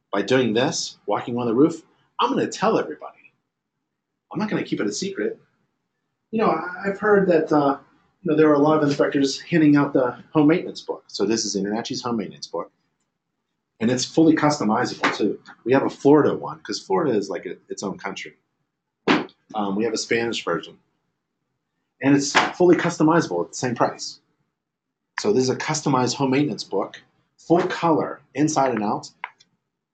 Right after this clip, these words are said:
So customize a home maintenance book, right, and give it to your clients. But I've heard that a lot of inspectors don't even market that they give a home maintenance book. They don't even tell anybody.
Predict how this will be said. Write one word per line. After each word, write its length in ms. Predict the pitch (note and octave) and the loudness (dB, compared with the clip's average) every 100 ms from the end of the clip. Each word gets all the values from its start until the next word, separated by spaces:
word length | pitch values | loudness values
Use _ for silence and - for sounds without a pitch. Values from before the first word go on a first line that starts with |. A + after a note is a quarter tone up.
| _ | _
So 140 | - | -6
customize 480 | C3 F#3 F#3 F3 D3 | -2 -2 -2 -2 -2
a 40 | C#3 | -2
home 200 | C#3+ C#3 | -2 -2
maintenance 300 | D3 C3+ - | -4 -6 -6
book, 280 | G2 G2 | -6 -4
right, 260 | G2+ A2+ D3+ | -2 -2 -2
and 120 | - - | -6 -2
give 120 | D3+ | -2
it 80 | D3 | 0
to 120 | D3 | -2
your 80 | A#2+ | -2
clients. 640 | - D3+ A2 - - - _ _ _ _ _ _ _ | 0 0 -2 -6 -16 -18 _ _ _ _ _ _ _
But 180 | B2+ B2+ | -4 -2
I've 220 | D3 D3+ | 0 0
heard 360 | F3+ F3+ D3+ - _ _ - | 4 2 2 -6 _ _ -6
that 200 | C#3 - | -6 -6
a 40 | A#2 | -8
lot 320 | C#3 F#3 F#3+ | -4 -2 0
of 180 | - - _ | -2 -4 _
inspectors 640 | - - C#3+ D3 C#3+ D3 - _ _ _ _ _ _ _ _ _ - | -20 -12 -8 -8 -8 -10 -18 _ _ _ _ _ _ _ _ _ -2
don't 140 | E3+ | 2
even 300 | G3 D#3 B2+ | 4 2 2
market 460 | D3+ G#3 G#3 - - | 2 2 0 -4 -6
that 120 | - | -4
they 160 | A#2 A2 | -4 0
give 240 | C#3+ C#3+ | 0 0
a 80 | A2+ | -2
home 160 | C#3+ C3 | -2 -2
maintenance 320 | F#3+ D#3+ - | -2 -2 -6
book. 300 | - D2+ - - _ _ _ _ _ _ _ _ _ _ _ _ | -12 -14 -16 -20 _ _ _ _ _ _ _ _ _ _ _ _
They 80 | - | 0
don't 60 | F#3+ | 2
even 120 | E3+ | 2
tell 240 | C#3+ F3+ G#3+ | 0 0 0
anybody. 320 | G#2+ - | 0 -4